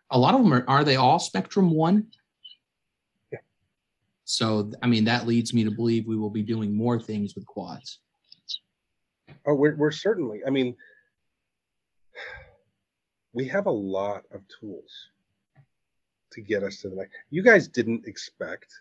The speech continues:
Speaker 2: we're, it's very fresh in our memory to be talking about it, but you didn't expect me to be calling in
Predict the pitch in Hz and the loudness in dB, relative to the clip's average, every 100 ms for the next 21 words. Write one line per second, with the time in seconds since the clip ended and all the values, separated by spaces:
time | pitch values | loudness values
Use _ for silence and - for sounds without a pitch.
0 | _ 110 110 104 113 104 - 104 - 92 | _ -12 -10 0 0 0 -2 -4 -6 -10
1 | 98 113 92 87 - 117 - 85 98 - | -6 -6 -8 -12 -8 -8 -8 -14 -12 -4
2 | 240 294 196 - - - 98 - 95 92 | 2 4 4 2 -6 -2 -2 -2 -8 -10
3 | 90 - - 104 95 92 92 | -14 -14 -8 -8 -8 -10 -10